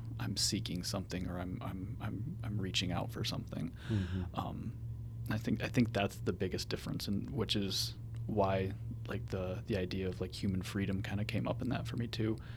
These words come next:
Speaker 1: Um, when you look at, uh, like, prison studies around, um,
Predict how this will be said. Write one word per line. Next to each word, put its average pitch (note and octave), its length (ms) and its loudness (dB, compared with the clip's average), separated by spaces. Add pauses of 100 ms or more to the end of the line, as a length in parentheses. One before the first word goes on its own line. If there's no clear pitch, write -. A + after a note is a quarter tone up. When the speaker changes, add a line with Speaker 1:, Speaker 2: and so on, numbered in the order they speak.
(540)
Speaker 1:
Um, - 340 -2 (240)
when A2 100 4
you G#2 100 8
look G2+ 120 4
at, F#2+ 160 2 (800)
uh, - 380 -4 (340)
like, - 260 -4
prison G2+ 300 6
studies G2 360 2
around, F#2 480 0 (360)
um, - 380 -4